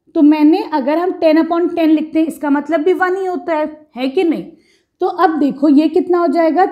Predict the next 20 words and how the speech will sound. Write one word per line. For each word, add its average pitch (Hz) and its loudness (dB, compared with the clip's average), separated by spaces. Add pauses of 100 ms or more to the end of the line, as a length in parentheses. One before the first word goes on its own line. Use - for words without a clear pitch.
थर्टी 277 0
by 330 0 (160)
टेन। 220 -2 (600)
देखो 349 4
सेम 330 0
नंबर 320 2
से 339 -6
करना 302 0
ऊपर 330 0
नीचे, 277 2 (140)
ठीक? 466 -4 (400)
ये 320 0
कितना 359 2
हो 370 2
जाएगा, 359 2
फ़ोर्टी 311 -2
by 202 -8
टेन, - -20 (640)
ठीक 262 -2
है? 605 4